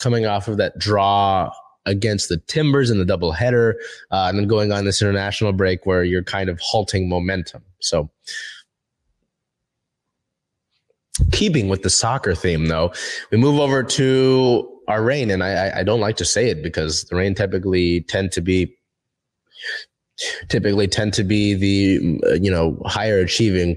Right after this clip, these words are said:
club of the two sides. Uh, this one's a tough one. This was a tough one.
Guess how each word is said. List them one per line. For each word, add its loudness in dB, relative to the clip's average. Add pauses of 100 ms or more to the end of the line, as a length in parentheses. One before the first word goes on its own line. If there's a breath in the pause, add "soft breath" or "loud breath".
(120)
club 0
of 0
the 0
two 0
sides. -2 (360 loud breath)
Uh, 0 (1300 loud breath)
this 2
one's 6
a 2
tough -2
one. -2
This 0
was 2
a 0
tough -4
one. -2